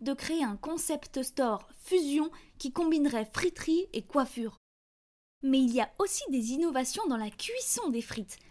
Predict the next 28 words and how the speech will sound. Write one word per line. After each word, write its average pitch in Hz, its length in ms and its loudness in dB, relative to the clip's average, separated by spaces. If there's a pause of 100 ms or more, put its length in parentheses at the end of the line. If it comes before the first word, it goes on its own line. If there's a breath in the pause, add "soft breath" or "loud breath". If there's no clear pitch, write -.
(120 soft breath)
avec 240 240 2
des 254 120 2
cuissons 320 360 -2
à 220 80 0
la 208 100 -4
vapeur, 311 520 0
sans 320 180 2
matière 302 300 -2
grasse. 311 360 -4 (420 soft breath)
Mais 262 120 4
en 294 40 0
fait, 571 340 -4
je 233 100 2
me 262 100 6
demande 330 260 0
à 226 60 0
partir 240 380 -2
de 196 120 -6
quel 339 280 0
moment 254 380 2 (320 soft breath)
on 269 120 2
considère 320 520 0
que 269 100 -2
ce 233 140 -2
n'est 233 100 4
plus 370 260 0
une 254 140 4
frite. - 380 -10